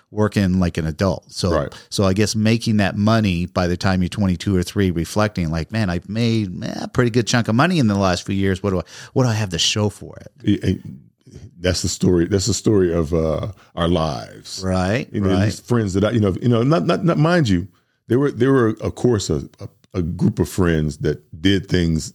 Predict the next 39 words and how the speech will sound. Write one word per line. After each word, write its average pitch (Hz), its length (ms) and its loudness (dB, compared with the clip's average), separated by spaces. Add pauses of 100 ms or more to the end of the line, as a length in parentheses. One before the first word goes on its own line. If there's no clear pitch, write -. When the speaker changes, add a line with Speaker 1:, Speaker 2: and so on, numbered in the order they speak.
Speaker 2:
the 80 120 -4
way 82 220 2
things 78 320 -2
should - 180 0
have 80 200 0
been 71 200 -2
done. 60 420 -6 (160)
Speaker 1:
Well, 120 200 -2
that's 104 240 -2
a, 117 60 -2
that 120 280 -2
brings 113 220 2
up 104 100 0
a 95 60 -4
good 95 220 -2
point, 175 360 2
Speaker 2:
Yeah. 73 200 -6 (160)
Speaker 1:
right? 104 240 0
I, 101 80 2
I 104 240 0
always 104 260 0
talk 131 280 -2
about, 95 460 -2 (380)
we, 127 260 0
most 165 360 2
of 170 120 2
us 131 180 2
can 120 280 2
learn 117 260 4
by 104 160 2
example. 92 600 -4 (140)
Speaker 2:
Right. 78 360 -2
Speaker 1:
Right? 95 340 -2
And 110 160 0
so 107 560 0 (380)
by 110 120 -2
you 117 180 -2
saying 139 460 0
that, 82 300 -2